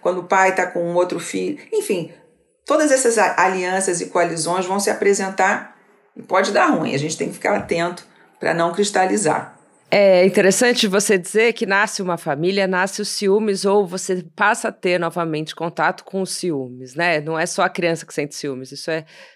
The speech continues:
Speaker 2: é muito bom. E cristalizar, o que que você quer dizer com cristalizar?
Speaker 1: É porque muitas vezes, assim, vamos, vamos dizer assim, você tem um vínculo muito forte, é, com o bebê e você, é,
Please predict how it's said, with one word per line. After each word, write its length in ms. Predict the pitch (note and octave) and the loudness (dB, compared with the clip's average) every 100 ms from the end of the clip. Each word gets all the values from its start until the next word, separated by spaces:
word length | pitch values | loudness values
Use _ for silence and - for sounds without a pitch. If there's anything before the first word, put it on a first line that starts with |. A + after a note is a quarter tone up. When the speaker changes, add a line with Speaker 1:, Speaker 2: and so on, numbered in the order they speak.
| _ | _
Speaker 2:
é 120 | D#3+ | -4
muito 240 | E3+ E3 G3 | -4 -2 -4
bom. 260 | D#3+ D3 C#3 - - | -2 -2 -4 -16 -8
E 140 | B3 | -6
cristalizar, 760 | B3+ - C4 B3+ - A#3 A3 B3 | -6 -6 -4 -2 0 0 2 0
o 60 | |
que 140 | B3 B3+ | -2 -6
que 80 | G#3+ | -6
você 160 | G3+ | -6
quer 160 | G3 D#3+ | -4 -4
dizer 160 | D3+ | -4
com 160 | E3 D#3 | -6 -6
cristalizar? 760 | G3 F#3 - F3 E3 D3+ A2+ - _ _ _ | -4 -2 0 0 0 -2 -4 -6 _ _ _
Speaker 1:
É 100 | A#3 | 0
porque 460 | A3+ A#3 - A#3+ A#3 | 0 0 4 4 4
muitas 420 | G#3+ A#3+ A#3+ F#3+ | 2 2 2 2
vezes, 560 | D3+ F#3+ G#3 F#3+ D#3+ D3+ | 2 6 6 6 4 2
assim, 240 | D3+ C#3+ | 2 0
vamos, 380 | C#3 F3+ G3+ D#3 | 0 0 0 0
vamos 320 | F3+ F#3 F#3 | -2 -2 -4
dizer 300 | E3+ F3 E3 | -2 0 2
assim, 240 | D#3+ D#3 D3 | 2 0 -2
você 200 | D#3+ E3+ | -2 -2
tem 160 | F3+ | -2
um 160 | F#3 F3 | -4 -4
vínculo 480 | E3+ F3 E3+ E3 F3 | -2 -4 -4 -4 -2
muito 240 | G3 G3+ | -2 -4
forte, 800 | F#3+ E3 D#3 D#3 - - D3 - - - - | 0 2 4 2 0 -2 -4 -6 -20 -20 -10
é, 760 | C3+ C3+ C3 C3 B2 B2 C#3 C#3 | -4 0 0 0 0 -2 -4 -2
com 160 | F3 | 0
o 20 | F3 | 2
bebê 640 | D3+ C#3+ F3 G3 E3+ - - - - | 2 4 6 6 6 0 -10 -20 -14
e 160 | - F#3+ | -4 -2
você, 960 | F3 F#3 F#3 - F#3+ F#3 F#3+ F#3+ F#3 F#3 F#3 F3+ F3 F3 - _ | 0 0 0 2 4 6 6 4 2 0 0 0 -2 -6 -20 _
é, 340 | E3+ D#3+ D#3 | 0 2 2